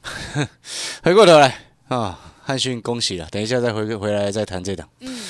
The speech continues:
Speaker 1: 指数的部分基本上今天再涨五十四点，盘中最高涨八十点，最高一二九九九啊，一万三差临门一脚。
Speaker 2: 对。
Speaker 1: 很多人都害怕一万三。
Speaker 2: 嗯。
Speaker 1: 各位所有好朋友，今天成交量一千八百三十三亿。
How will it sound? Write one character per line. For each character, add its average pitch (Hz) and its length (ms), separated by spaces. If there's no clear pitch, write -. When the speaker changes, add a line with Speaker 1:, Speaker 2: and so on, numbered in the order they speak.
Speaker 1:
指 175 180
数 214 140
的 190 60
部 190 160
分 185 160
基 175 100
本 131 180
上 113 320
今 131 140
天 135 140
再 127 180
涨 95 220
五 85 80
十 - 180
四 113 160
点， 82 180
盘 98 220
中 113 180
最 117 200
高 104 260
涨 87 220
八 104 200
十 - 140
点， 85 160
最 107 180
高 104 220
一 113 180
二 113 120
九 98 180
九 107 200
九 78 360
啊， 85 220
一 95 80
万 110 180
三 104 340
差 113 360
临 107 180
门 120 180
一 139 80
脚。 - 240
Speaker 2:
对。 208 260
Speaker 1:
很 123 160
多 143 120
人 131 80
都 131 100
害 127 100
怕 120 200
一 98 80
万 98 200
三。 85 260
Speaker 2:
嗯。 220 360
Speaker 1:
各 175 100
位 185 80
所 143 160
有 127 60
好 110 80
朋 101 80
友， 104 80
今 120 100
天 127 120
成 110 140
交 113 100
量 113 120
一 110 40
千 107 160
八 104 120
百 95 140
三 95 160
十 90 60
三 87 200
亿。 90 140